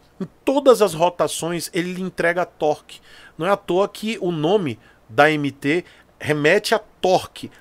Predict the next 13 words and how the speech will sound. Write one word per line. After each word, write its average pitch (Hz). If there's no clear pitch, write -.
A 190
M 262
T 208
zero 175
sete, 180
além 233
de 196
lhe 190
entregar 139
essa 139
linearidade 151
nas 127
rotações, 139